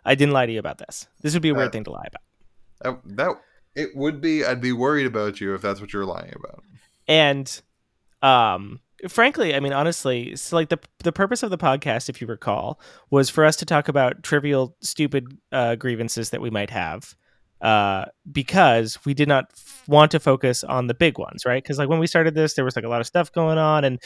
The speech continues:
Speaker 1: the good news is that there's really not much that's been happening in the last year, so we haven't really
Speaker 2: It's
Speaker 1: needed
Speaker 2: g-,
Speaker 1: the podcast.
Speaker 2: I mean, really, twenty twenty, everything's turned around.
Speaker 1: It's been,
Speaker 2: Like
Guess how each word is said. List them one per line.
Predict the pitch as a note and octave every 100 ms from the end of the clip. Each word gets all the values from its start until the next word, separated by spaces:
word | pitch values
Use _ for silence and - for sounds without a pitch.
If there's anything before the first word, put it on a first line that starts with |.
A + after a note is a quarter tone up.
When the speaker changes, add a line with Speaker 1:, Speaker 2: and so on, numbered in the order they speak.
| - -
Speaker 1:
the | E3
good | C#4 G#4+
news | D#4 F#3
is |
that | D#3+ D#3+
there's | C#3 E3
really | G3
not | E3+ D#3 C#3+
much | C3+ C#3+ D#3+ F3 D3+ -
that's | D3 -
been | C#3
happening | C#3 C3+ G3 A#3
in |
the | C#4+
last | F4+ E4 F4+
year, | G4+
so | -
we | A3
haven't | A#3+ A3
really | G3+
Speaker 2:
It's | G3
Speaker 1:
needed | F3+ F3+
Speaker 2:
g-, | - B3+ -
Speaker 1:
the |
podcast. | - C3 - -
Speaker 2:
I | C#3+
mean, | D3 C3+ A2
really, | B2 B2 D3 E3 F3+
twenty | D#3+ - D3 D3+
twenty, | C#3+ C3+ D3 D3 -
everything's | A#2+ A#2+ A2 G2+ -
turned | G2 F2
around. | B1 - - _ _
Speaker 1:
It's | F3+ G3+ -
been, | B3 C4+
Speaker 2:
Like | B3